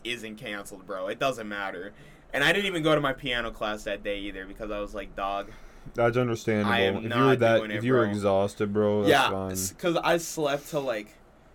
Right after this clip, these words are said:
Speaker 1: nine thirty, and my class was at ten, so I woke up at nine thirty, but I also had to, like, shower,
Speaker 2: Yeah, you
Speaker 1: shit.
Speaker 2: were not gonna get
Speaker 1: And
Speaker 2: ready
Speaker 1: I was
Speaker 2: for
Speaker 1: like,
Speaker 2: that.
Speaker 1: "I'm not doing it, bro." Like, no.
Speaker 2: You're like,
Speaker 1: It
Speaker 2: "It's
Speaker 1: just
Speaker 2: too late
Speaker 1: wasn't
Speaker 2: now.
Speaker 1: hap-,
Speaker 2: You just gotta
Speaker 1: no.
Speaker 2: take the L."
Speaker 1: Yeah,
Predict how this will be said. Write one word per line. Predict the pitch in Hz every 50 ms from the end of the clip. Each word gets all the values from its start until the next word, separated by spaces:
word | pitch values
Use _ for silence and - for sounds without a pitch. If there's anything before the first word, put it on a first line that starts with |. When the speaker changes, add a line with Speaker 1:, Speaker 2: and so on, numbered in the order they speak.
| - _ _ - - -
Speaker 1:
nine | 135 139 143 131 127 135 139 143 147 143
thirty, | 139 - - 135 131 139 143 151 156
and | - - 143
my | 139 135
class | - - 135 123 135 170 165
was | - 165 160
at | 151 - - -
ten, | - - 110 113 127 131
so | - - 131
I | 127
woke | 120 120 147 147 -
up | 117 - -
at | 113 107
nine | 104 104 98 101 110 110 107
thirty, | - 107 104 110 117
but | 107 113 104
I | 101 110
also | 117 120 123 - 120
had | 120 117
to, | 117 101
like, | 98 98 -
shower, | - - - 113 107 107 107 104 104 107 104 98 101 107 -
Speaker 2:
Yeah, | 117 110 107 101 95 95
you | 101 113
Speaker 1:
shit. | 120
Speaker 2:
were | 117 110
not | 101 104 104 98 98 -
gonna | 101 95 92
get | 95
Speaker 1:
And | 90 90
Speaker 2:
ready | 95 -
Speaker 1:
I | 143
was | 147 -
Speaker 2:
for | 92
Speaker 1:
like, | - - 90
Speaker 2:
that. | 90 90 - -
Speaker 1:
"I'm | 143 147 147
not | 131 113 113 107
doing | 107 107 104 101
it, | 101 95
bro." | 101 101 98 98 117 - -
Like, | 107 104 101 95 - - - - - - - - - _ - - - - - - - - - - - - _ _ -
no. | 110 104 76 73 - - -
Speaker 2:
You're | 117 117 110
like, | 104 104 104
Speaker 1:
It | 110
Speaker 2:
"It's | -
Speaker 1:
just | 185 190 170
Speaker 2:
too | 165 151
late | 131
Speaker 1:
wasn't | 123 113 110 110
Speaker 2:
now. | 107 104 101
Speaker 1:
hap-, | 98 104
Speaker 2:
You | 117
just | 120 123 165
gotta | 160 127 120 -
Speaker 1:
no. | 131
Speaker 2:
take | 120 120
the | - 120 107 101
L." | 95 92 92 92 - - -
Speaker 1:
Yeah, | 170 170